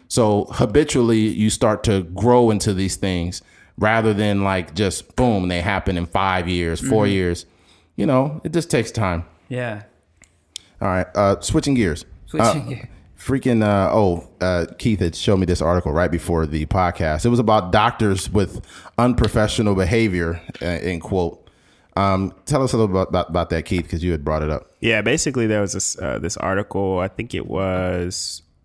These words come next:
Speaker 3: on the Insider or insider dot com.
Speaker 1: Uh-huh.
Speaker 3: And basically they did this study to show that, um,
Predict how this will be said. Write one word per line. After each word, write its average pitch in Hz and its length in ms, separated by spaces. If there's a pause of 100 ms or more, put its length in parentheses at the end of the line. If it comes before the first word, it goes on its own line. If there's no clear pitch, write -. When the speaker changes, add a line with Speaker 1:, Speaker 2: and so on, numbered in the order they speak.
(360)
Speaker 3:
on 90 800
the - 180
Insider 92 640
or - 120
insider 104 400
dot 98 200
com. 95 320 (160)
Speaker 1:
Uh-huh. 90 220 (180)
Speaker 3:
And 107 180
basically 110 440
they 107 160
did 110 200
this 98 160
study 156 500
to 104 120
show 107 640
that, 98 540 (480)
um, 92 580